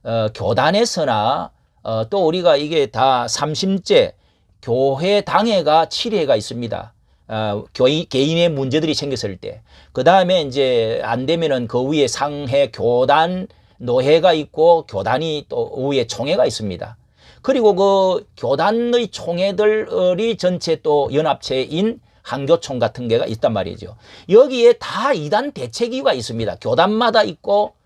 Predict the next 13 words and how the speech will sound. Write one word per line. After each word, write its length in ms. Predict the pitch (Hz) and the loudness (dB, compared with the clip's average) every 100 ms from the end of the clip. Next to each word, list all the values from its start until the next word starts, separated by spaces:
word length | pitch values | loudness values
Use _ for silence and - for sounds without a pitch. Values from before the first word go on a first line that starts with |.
| _ _ - | _ _ -4
또 160 | 143 | 0
연합회에 760 | 123 147 120 117 117 127 147 143 | 2 2 0 -4 -2 0 0 -2
한교총회도 960 | - - 135 160 175 147 135 120 139 165 | -10 -10 -2 -2 -2 -6 -4 0 2 2
한기총회도 880 | - 131 131 - 123 127 123 180 202 | 0 -8 -10 -10 -12 -4 2 4 2
다 220 | - 101 - | -6 -12 -10
있단 260 | 196 131 | -6 -6
말이에요. 280 | 95 92 101 - _ _ _ - - | -6 -8 -12 -16 _ _ _ -20 -10
자, 260 | - 92 92 | -6 -4 0
여기에 1000 | 147 226 226 202 160 147 143 139 156 190 | 2 2 2 -4 -4 -4 -6 -6 0 0
신학위원들을 1000 | 117 - 202 175 139 143 151 147 127 127 | 0 -4 -2 -2 -2 -2 -2 -2 -4 -4
다 440 | 113 90 101 117 123 | -6 -8 -4 -4 -4
해가지고 560 | - 120 127 135 123 107 | -4 -4 -2 -2 -4 -2
연구해서, 1040 | 110 123 117 147 120 120 - 139 156 | -2 -4 -4 -2 -2 -2 0 2 2